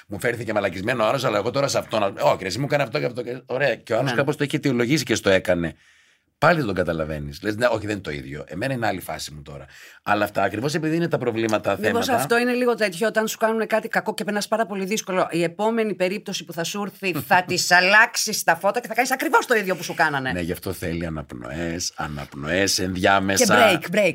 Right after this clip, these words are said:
Speaker 2: θέλει ενδιάμεσα, δεν
Speaker 1: Δε-
Speaker 2: θέλει;
Speaker 1: θέλει, λέει, break, αναπνοές. Θε-, ναι, ενδιάμεσα. Θέλει να αφήνουμε
Speaker 2: Ναι.
Speaker 1: λίγο χρόνο να αναπνεύσει και να
Speaker 2: Ναι.
Speaker 1: καταλάβουμε τι έγινε, να καταλάβουμε επίσης, έχει ενδιαφέρον από όλα αυτά που γίνονται τώρα, τα πάρε δώσε.
Speaker 2: Ναι.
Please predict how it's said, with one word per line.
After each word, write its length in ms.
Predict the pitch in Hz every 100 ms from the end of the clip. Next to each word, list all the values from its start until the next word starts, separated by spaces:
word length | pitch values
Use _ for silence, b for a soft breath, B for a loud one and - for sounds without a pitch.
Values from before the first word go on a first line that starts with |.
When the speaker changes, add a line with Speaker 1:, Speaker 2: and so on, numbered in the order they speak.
| -
Speaker 2:
θέλει 160 | 143
ενδιάμεσα, 480 | 127 127 117 104 120
δεν 100 | 117
Speaker 1:
Δε- 80 | 101
Speaker 2:
θέλει; 220 | 170 143
Speaker 1:
θέλει, 300 | 95 104 80 78
λέει, 240 | 101 113 165
break, 220 | 160 185
αναπνοές. 440 | 180 143 101 71 -
Θε-, 140 | -
ναι, 120 | 107 -
ενδιάμεσα. 500 | - 160 107 80 90 110
Θέλει 180 | 170
να 60 | 151
αφήνουμε 320 | 131 - 165
Speaker 2:
Ναι. 60 | 156
Speaker 1:
λίγο 180 | 180 180
χρόνο 240 | 180 180
να 60 | 175
αναπνεύσει 520 | 156 147 143 110 -
και 120 | 117
να 80 | 113
Speaker 2:
Ναι. 60 | 113
Speaker 1:
καταλάβουμε 540 | 120 139 165 123 101
τι 200 | - 95
έγινε, 260 | 92 95 127
να 100 | 131
καταλάβουμε 480 | 107 107 131 143
επίσης, 380 | 139 147 143 143 - B B
έχει 220 | 117 113
ενδιαφέρον 500 | 135 117 107 104 104
από 140 | 101 135
όλα 80 | 180
αυτά 180 | 175
που 100 | 131
γίνονται 240 | 113 110 92
τώρα, 160 | 101
τα 120 | 98 95
πάρε 200 | 117 117
δώσε. 380 | 95 90 - 85
Speaker 2:
Ναι. 200 | 127